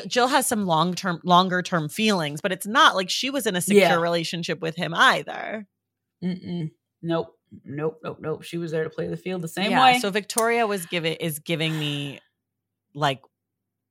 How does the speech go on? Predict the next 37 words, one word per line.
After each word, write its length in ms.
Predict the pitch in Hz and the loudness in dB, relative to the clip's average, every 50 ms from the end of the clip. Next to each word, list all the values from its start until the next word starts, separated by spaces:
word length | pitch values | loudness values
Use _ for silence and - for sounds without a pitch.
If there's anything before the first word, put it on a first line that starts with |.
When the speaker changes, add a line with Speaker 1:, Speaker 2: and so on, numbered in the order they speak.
| _ _ _ _ | _ _ _ _
Speaker 1:
the 220 | 151 127 156 160 | -6 -2 0 0
most 580 | 156 156 156 156 160 160 156 - - - - _ | 2 2 2 2 2 2 0 -2 -4 -8 0 _
Bachelor 420 | 160 139 143 143 - - 156 147 | 4 4 4 2 2 0 0 0
in 100 | 143 139 | 0 0
Paradise 460 | - 143 143 135 135 135 139 135 - | -2 -2 -2 0 -2 -2 -4 -6 -6
person, 480 | - - 143 143 151 - 180 185 190 170 | -8 -8 -8 -8 -6 -2 -2 -2 -2 -2
and 220 | 147 151 143 131 - | -2 -4 -6 4 6
that's 260 | 165 143 143 - - | 6 6 6 4 0
what 100 | 156 139 | -2 -2
I'm 140 | 135 127 123 | -2 -4 -6
rooting 320 | 110 110 107 95 90 151 | -10 -12 -12 -12 -14 -14
for. 160 | - - - 190 190 | -14 -10 -6 -2 -2
Speaker 2:
Yeah. 360 | 190 180 175 170 165 160 151 - - _ _ _ - | 0 2 2 2 0 0 -4 -8 -12 _ _ _ -4
Speaker 1:
Again, 400 | 175 160 196 190 175 156 143 131 | 0 6 8 10 10 10 8 6
I 100 | - - | 8 10
am 40 | |
Speaker 2:
Yes, 200 | 214 202 175 180 | 10 10 10 10
Speaker 1:
not 280 | 185 180 185 190 175 - | 10 10 10 10 8 6
pro 240 | - - 190 180 175 | 2 6 8 8 8
Speaker 2:
yeah. 180 | 170 170 165 | 8 6 4
Speaker 1:
Whale 260 | 156 170 151 156 156 151 | 4 4 4 4 4 4
Lives 320 | 156 151 143 143 156 - | 4 2 2 0 -2 2
Matter. 480 | 185 196 196 190 196 190 185 185 180 - - - | 8 10 10 10 10 8 8 6 4 0 -2 -4
I 200 | 127 143 139 139 | -2 -2 0 -2
am 400 | 139 135 143 143 131 - - - _ _ 160 | -4 -6 -8 -12 -14 -16 -20 -20 _ _ -8
very 240 | 139 151 180 185 190 | 4 8 10 12 12
Speaker 2:
Right. 320 | 185 190 - - - - | 12 10 10 6 2 0
Speaker 1:
anti 580 | 165 165 165 175 - - 208 196 185 185 180 175 - _ _ _ | 2 2 2 2 2 2 2 2 2 2 0 -2 -6 _ _ _
all 220 | 151 151 156 170 | 6 6 6 6
of 100 | 180 175 | 4 2
her 120 | 175 196 170 | 0 -4 -4
political 800 | 165 - 170 156 160 156 165 - - 175 170 170 170 170 - - _ | -2 -2 -2 -2 -2 -4 -4 -2 -2 0 2 2 2 0 -2 -4 _
and 280 | 156 151 147 151 151 135 | -2 0 0 0 -2 -4
racial 380 | 139 147 156 165 - 185 170 | -4 -4 -4 -2 -2 -2 -2
beliefs. 400 | 151 156 156 156 170 202 262 330 185 | -2 -2 -4 -2 0 0 0 2 2
Speaker 2:
Yeah. 400 | 175 170 165 160 151 139 131 - - - | 4 4 6 6 4 4 2 -2 -2 2
Speaker 1:
But 180 | 175 160 135 | 2 2 2